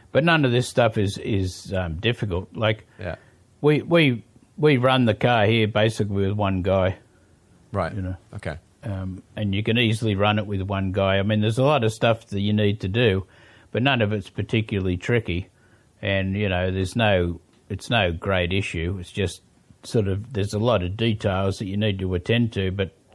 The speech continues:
Speaker 1: and they're, but like with any racing car, I mean, like, it starts with,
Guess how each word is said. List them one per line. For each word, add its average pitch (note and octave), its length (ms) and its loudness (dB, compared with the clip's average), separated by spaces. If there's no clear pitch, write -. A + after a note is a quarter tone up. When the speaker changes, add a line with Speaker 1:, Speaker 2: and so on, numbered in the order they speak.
Speaker 1:
and G#2+ 180 -2
they're, A2 220 4
but A#2 180 -6
like G#2 260 0
with G2 140 -2
any A#2 180 2
racing F#2+ 420 -4
car, G#2 100 2
I G#2 60 2
mean, G#2 180 0
like, G#2+ 140 0
it G2+ 140 -8
starts B2+ 400 0
with, G#2 220 0